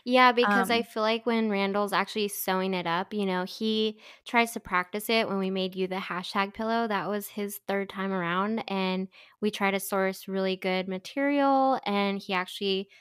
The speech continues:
Speaker 1: like, double stitches it so it's really solid and it
Speaker 2: Right,
Speaker 1: won't fall
Speaker 2: secure.
Speaker 1: apart. Yeah.
Speaker 2: Yeah, I really like it.
Speaker 1: Mm-hmm.
Speaker 2: It's definitely more secure than the previous one that I had. I liked the other one, but I've already had to, like,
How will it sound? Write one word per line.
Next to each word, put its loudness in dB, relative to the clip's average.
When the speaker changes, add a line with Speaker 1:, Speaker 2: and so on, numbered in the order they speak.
Speaker 1:
like, -4
double 2
stitches -4
it 0
so -6
it's -8
really -4
solid 0
and -2
it 0
Speaker 2:
Right, 0
Speaker 1:
won't -2
fall 0
Speaker 2:
secure. -4
Speaker 1:
apart. -4
Yeah. -6
Speaker 2:
Yeah, -12
I -4
really -4
like -4
it. 0
Speaker 1:
Mm-hmm. -4
Speaker 2:
It's -2
definitely 2
more 4
secure 0
than -2
the -4
previous -2
one -6
that -4
I -2
had. -6
I 6
liked 6
the 2
other 4
one, 0
but 2
I've 4
already 2
had 0
to, -2
like, -4